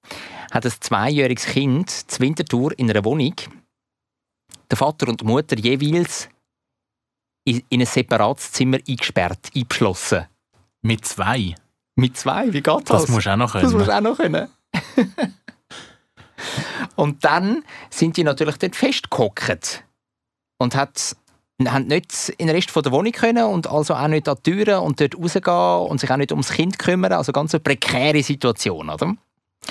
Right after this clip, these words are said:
Speaker 2: Und in zwei verschiedenen Räumen.
Speaker 1: Und in zwei verschiedenen Räumen.
Speaker 2: Sonst hätte man einfach können sagen, „It's Mama Time.“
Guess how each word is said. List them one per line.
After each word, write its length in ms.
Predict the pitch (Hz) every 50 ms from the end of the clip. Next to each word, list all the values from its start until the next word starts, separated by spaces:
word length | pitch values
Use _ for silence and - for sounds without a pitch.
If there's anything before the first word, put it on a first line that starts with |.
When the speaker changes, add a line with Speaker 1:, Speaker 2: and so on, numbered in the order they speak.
| - - - - -
Speaker 2:
Und 220 | - 135 135 156 160
in 100 | 160 160
zwei 240 | - - 135 139 131
verschiedenen 420 | 131 127 139 139 131 127 120 117
Räumen. 300 | 123 135 139 104 87 85 -
Speaker 1:
Und 120 | 131 143
in 80 | - 147
zwei 220 | - - 139 135
verschiedenen 440 | 127 - 139 135 131 - 120 107 110
Räumen. 260 | 107 117 110 95 85
Speaker 2:
Sonst 160 | 85 139 123
hätte 140 | 127 131 113
man 120 | 117 120 117
einfach 200 | 110 110 - -
können 160 | - 113 104
sagen, 240 | 95 110 104 101 107
„It's 200 | 92 107 - -
Mama 280 | 120 113 104 101 92 87
Time.“ 420 | - - 92 80 78 - - 90